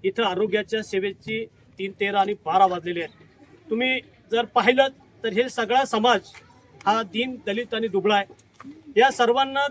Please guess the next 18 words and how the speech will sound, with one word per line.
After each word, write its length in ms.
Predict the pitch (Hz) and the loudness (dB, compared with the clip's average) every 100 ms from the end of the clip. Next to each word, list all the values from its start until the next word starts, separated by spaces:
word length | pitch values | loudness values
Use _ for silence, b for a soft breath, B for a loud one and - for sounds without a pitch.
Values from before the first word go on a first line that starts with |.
| - | -2
खऱ्या 220 | 226 262 | 2 4
अर्थानं 400 | 226 - 262 269 | 4 0 -4 0
नगरपालिकेने 800 | 233 240 254 247 233 233 247 262 | 0 0 0 -4 -4 -4 -4 -4
सुखसोयी 480 | - 240 - 240 247 | -8 -12 -4 -4 0
द्यायला 260 | 220 220 | 0 0
पाहिजे 260 | 220 220 220 | -2 0 0
होत्या, 260 | 214 226 208 - _ _ _ _ - - | 0 -2 -6 -14 _ _ _ _ -20 -14
पण 80 | 208 | -6
त्या 120 | 240 | -6
का 300 | 240 - 226 | -4 -2 0
दिल्या 240 | 240 240 233 | 0 2 2
नाहीत 220 | 208 190 - _ | 2 -2 -6 _
आणि 160 | 190 214 | -4 -2
ह्यांच्या 360 | 190 190 247 247 | 0 -2 0 2
नावावरती 680 | 214 214 214 202 - 226 | 2 2 0 -2 -8 -10
सुखसोयीसाठी 760 | 226 - 214 - 208 202 196 208 | -10 -12 -12 -6 -6 -4 -6 -2
आलेला 320 | 190 196 202 | -2 -2 -2
निधी 460 | 185 160 233 180 | -2 -2 -2 -2